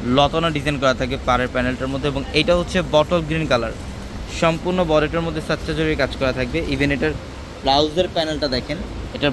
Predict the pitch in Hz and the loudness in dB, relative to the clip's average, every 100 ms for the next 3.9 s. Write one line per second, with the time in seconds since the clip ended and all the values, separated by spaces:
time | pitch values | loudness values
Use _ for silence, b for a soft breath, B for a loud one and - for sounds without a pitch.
0 | 120 135 147 147 175 151 160 156 160 175 | 4 4 4 4 2 2 2 2 2 0
1 | - 170 170 175 135 127 117 110 - 165 | 2 2 0 -2 0 -2 -2 -6 -6 -4
2 | 156 165 160 170 156 151 151 139 131 127 | -2 -2 -2 -2 -2 -2 -2 -2 -2 -2
3 | 127 127 - 123 123 120 120 123 | 0 -2 -2 -2 0 0 0 -2